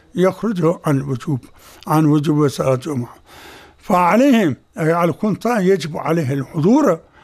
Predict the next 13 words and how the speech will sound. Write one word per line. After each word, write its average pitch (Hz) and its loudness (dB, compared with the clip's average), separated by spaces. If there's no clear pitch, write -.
هذا 175 2
لصلاة 143 -6
الجمعة، 139 -12
ويكتفى 202 2
به 180 2
ولا 196 0
تصح 170 -4
منه 160 -4
صلاة 175 0
الظهر 226 2
مع 175 0
توفر 175 -4
شرائط 185 -2